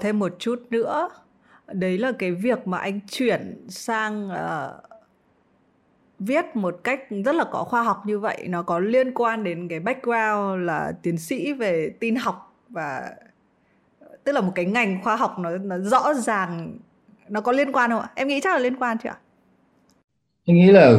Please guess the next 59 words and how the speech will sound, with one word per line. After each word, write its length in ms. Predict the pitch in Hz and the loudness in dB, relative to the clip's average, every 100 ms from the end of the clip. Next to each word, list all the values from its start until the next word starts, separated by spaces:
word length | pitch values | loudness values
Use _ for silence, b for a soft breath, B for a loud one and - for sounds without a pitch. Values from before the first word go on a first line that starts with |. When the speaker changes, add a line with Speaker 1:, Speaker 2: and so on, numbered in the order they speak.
| 92 | 6
Speaker 2:
không, 580 | - - 160 151 147 139 | 0 4 8 10 8 8
cái, 240 | 143 135 160 | 8 8 8
cái 100 | 147 | 8
viết 200 | 170 185 | 10 10
này, 220 | 165 120 | 10 10
cái 100 | 127 131 | 8 8
phong 120 | 139 | 8
cách 120 | 156 | 8
viết 160 | 156 185 | 8 8
này 180 | 151 117 | 8 8
cũng, 420 | 117 123 156 156 - - | 6 6 6 4 -4 0
anh 100 | 139 | 4
nghĩ 80 | 151 | 8
là 80 | 143 | 8
cũng 500 | 123 117 143 165 165 156 | 8 8 8 8 6 6
nói 200 | 123 110 | 8 10
là 140 | 123 135 | 10 10
một 220 | 113 104 | 10 10
cách 140 | 127 135 | 6 4
viết 120 | 156 | 4
có 120 | - 117 | 4 4
kỷ 60 | 120 | 6
luật 200 | 104 92 - | 8 6 4
thì 100 | 101 | 4
đúng 200 | 98 104 | 6 8
hơn 240 | 123 120 | 8 10
là 120 | 110 | 10
một 140 | 92 90 | 8 6
cách 100 | 90 | 6
viết 100 | 127 127 | 4 4
khoa 120 | 120 | 6
học 220 | 117 107 - | 8 8 6
ấy. 100 | 117 | 4
Anh 120 | 120 | 4
cũng 100 | 117 | 4
không 100 | 123 | 6
biết 120 | 135 | 6
là 60 | 120 | 6
như 100 | 107 | 4
thế 60 | 110 | 4
nào 160 | 110 | 4
gọi 140 | 90 87 | 4 2
là 100 | 87 - - | 0 -2 -2
viết 100 | 117 | 0
có 100 | 117 | 2
khoa 200 | 101 113 | 2 6
học, 240 | 113 107 107 | 8 6 6
nhưng 160 | 113 113 | 6 8
mà 260 | 104 92 B B B B B | 8 4 B B B B B
đây 120 | 117 | 6
là 80 | 120 | 8
một 100 | 107 | 8
cách 100 | 113 120 | 8 8
viết 240 | 139 143 - | 8 6 6
đều 260 | 117 110 | 8 10
đặn, 220 | 104 110 104 | 10 8 6
có 100 | 113 113 | 2 4
kỷ 80 | |
luật. 200 | 104 107 | 8 8